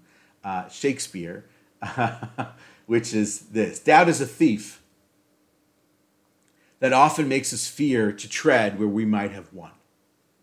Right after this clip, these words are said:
Doubt is a thief that often makes us fear to tread where we, where we might have won. And so in the case of the Bible, in the case of the soldier,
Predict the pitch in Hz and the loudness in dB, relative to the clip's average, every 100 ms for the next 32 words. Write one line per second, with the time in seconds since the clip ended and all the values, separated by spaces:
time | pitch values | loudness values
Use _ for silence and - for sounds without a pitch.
0 | _ _ _ _ _ _ _ 123 110 123 | _ _ _ _ _ _ _ -6 -2 -2
1 | 131 127 - 131 104 - _ _ _ _ | -4 -6 0 0 0 -4 _ _ _ _
2 | 107 95 110 120 123 117 117 - 110 - | -16 -6 -6 -4 -6 -6 -6 -10 -12 -14
3 | 135 123 117 110 - 107 90 85 _ _ | -10 -8 -8 -10 -10 -8 -10 -14 _ _
4 | _ _ 107 110 113 110 110 101 104 101 | _ _ -4 -2 -2 -6 -8 -6 -4 -4
5 | 92 110 104 92 87 85 82 82 78 _ | -4 -2 -2 -4 -8 -16 -20 -20 -20 _
6 | _ _ - 135 165 156 - 175 170 165 | _ _ -4 4 6 6 6 4 4 2
7 | 135 131 123 120 117 131 127 123 107 104 | 6 6 4 2 -2 -4 -4 -6 -6 -6
8 | - 170 139 113 104 120 | -2 0 0 2 2 0